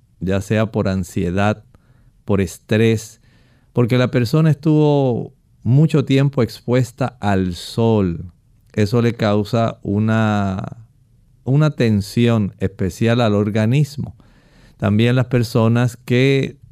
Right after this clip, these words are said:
tienen un alto consumo de azúcar, los jugos, maltas, refrescos, bombones, helados, paletas, bizcochos,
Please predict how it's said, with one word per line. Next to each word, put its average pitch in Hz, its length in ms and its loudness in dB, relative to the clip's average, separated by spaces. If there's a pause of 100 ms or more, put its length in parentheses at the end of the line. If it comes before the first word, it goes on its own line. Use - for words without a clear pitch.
tienen 127 680 0
un 127 360 0
alto 120 440 -2
consumo 117 500 0
de 113 80 2
azúcar, - 760 -4 (540)
los 90 220 -4
jugos, 120 640 0
maltas, 107 600 0
refrescos, 107 600 0
bombones, 98 800 -2
helados, 101 580 0
paletas, 95 540 -2
bizcochos, 98 1000 -4